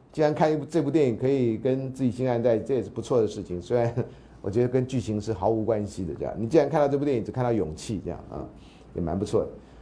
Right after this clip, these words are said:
自己的爱情故事，一，《饮食男女》二零一二，好近，好远又好近。你有没有看过《饮食男女》第一版，原来那一版？看过你就知道这个故事其实还差蛮远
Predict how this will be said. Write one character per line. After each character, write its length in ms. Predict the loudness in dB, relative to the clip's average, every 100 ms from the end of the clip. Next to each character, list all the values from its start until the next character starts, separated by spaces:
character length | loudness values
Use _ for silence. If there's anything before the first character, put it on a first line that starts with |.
| -2
自 180 | 4 6
己 100 | 6
的 80 | 4
爱 120 | 4
情 120 | 2
故 140 | 0
事， 180 | -2 -6 -10 -16 -20 -4
一， 220 | 0 0 2
《饮 140 | 2
食 160 | 2 2
男 220 | 2 2
女》 100 | 2
二 160 | 4 4
零 200 | 4 2
一 120 | 4
二， 240 | 6 4 2
好 280 | 0 2 2
近， 280 | 0 -4 -4
好 240 | 2 4 4
远 180 | 2
又 140 | 2 0
好 160 | 0
近。 260 | -4 -4 -4 -8 -20 -20 -20 -20 -20 -20 -20 -20 -20 -20 -2
你 80 | 0
有 80 |
没 20 | 2
有 40 |
看 100 | 2
过 100 | 2
《饮 120 | 0 -2
食 80 |
男 160 | -2 -2
女》 80 | -2
第 120 | 0
一 60 | 0
版， 180 | -2 -6 -12 -20 -20 -16 -2
原 160 | 0
来 140 | 0 -2
那 100 | -4
一 40 |
版？ 180 | -4 -8 -12 -2
看 160 | 0
过 280 | 2 2 0 -6 -12
你 80 | -4
就 40 | 0
知 80 |
道 80 | 2
这 160 | 2 0
个 20 |
故 140 | -2 -6
事 120 | -6 -12 -20 -20 -20 -20 -20 -14
其 140 | -6
实 180 | -2 0
还 80 | 0
差 240 | 0 0
蛮 180 | 0 -2
远 140 | -4